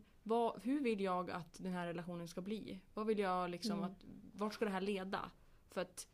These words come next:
Speaker 1: när du väl frågar den här människan, vad vill du att det här ska leda? Vad vill du få ut av den? Då tror jag att den personen förväntar sig att du redan kan svara på den frågan.
Speaker 2: Mm.
Speaker 1: Och det är alltid bra.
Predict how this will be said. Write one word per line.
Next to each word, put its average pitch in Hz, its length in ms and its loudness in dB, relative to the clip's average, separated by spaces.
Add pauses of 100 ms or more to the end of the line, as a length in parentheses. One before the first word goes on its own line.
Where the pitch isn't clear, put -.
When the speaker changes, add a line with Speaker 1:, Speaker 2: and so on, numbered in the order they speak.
Speaker 1:
när 202 120 4
du 254 140 6
väl 196 180 4
frågar 180 240 4
den 180 60 2
här 220 80 4
människan, 165 440 2
vad 190 180 8
vill 180 200 2
du 233 300 2
att - 220 -6
det - 60 -2
här 156 140 -2
ska - 180 -8
leda? 160 300 -2
Vad 180 180 2
vill 175 160 0
du 233 120 4
få 240 180 6
ut 160 180 -2
av 151 100 0
den? 156 220 -4 (500)
Då 220 100 6
tror 220 220 6
jag 202 100 6
att 196 100 -4
den 180 180 2
personen 165 460 -2
förväntar 170 280 -2
sig 165 140 -4
att 165 120 -8
du 160 140 -2
redan - 400 -4 (120)
kan - 280 -4 (100)
svara - 300 -6
på - 120 -12
den - 120 -8
frågan. - 420 -6 (360)
Speaker 2:
Mm. 214 120 -6
Speaker 1:
Och 190 60 0
det 185 120 -2
är 160 40 0
alltid 175 240 -6
bra. - 240 -6